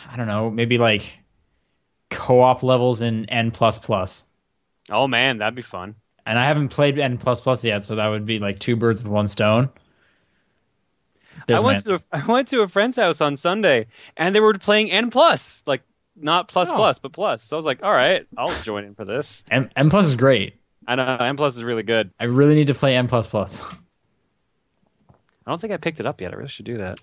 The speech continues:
Speaker 1: Yeah, I haven't either. Paul.
Speaker 3: Uh, probably not, because, like, the games I would want to play,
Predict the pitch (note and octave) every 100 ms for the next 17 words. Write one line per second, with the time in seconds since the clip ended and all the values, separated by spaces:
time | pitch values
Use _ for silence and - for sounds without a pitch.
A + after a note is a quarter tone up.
0 | _ G2+ G2+ G2+ A#2 G#2 G2+ G2 G2 -
1 | _ _ _ _ _ _ _ _ _ _
2 | _ _ _ _ _ _ _ _ _ _
3 | _ B2+ G#2 - - - - A#2 A2 A2
4 | A2 G#2+ G#2 G2 _ _ - A#2+ D#3+ B3+
5 | F3+ A2 A#2+ F3 - _ _ _ _ A#2
6 | B2+ A#2+ B2+ A#2+ C#3 - D#3+ E3 D#3 C3
7 | G2+ G2+ A#2 C#3+ D3 - E3 F3 E3+